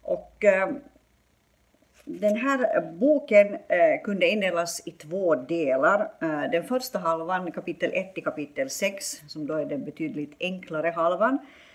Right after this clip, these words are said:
den handlar om mirakel, eh, som, som Daniel och hans vänner får uppleva. Och den andra delen, kapitel sju till kapitel tolv, eh,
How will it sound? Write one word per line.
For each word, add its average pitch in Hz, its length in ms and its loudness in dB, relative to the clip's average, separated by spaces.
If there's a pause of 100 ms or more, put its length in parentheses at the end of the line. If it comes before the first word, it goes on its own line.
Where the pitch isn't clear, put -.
(260)
den 185 140 -2
handlar 190 220 0
om 160 140 0
mirakel, 190 680 0 (200)
eh, 151 240 2 (100)
som, 151 480 -2
som 175 220 -8
Daniel 156 400 0
och 143 60 -4
hans 147 200 -8
vänner 147 380 -2
får 135 160 -4
uppleva. 151 640 -2 (240)
Och - 380 -4
den 175 180 -6
andra 208 340 -2
delen, 151 480 -2
kapitel 160 380 -8
sju 202 320 -6
till 156 120 -8
kapitel 156 440 -6 (100)
tolv, 147 340 -2 (520)
eh, 151 360 0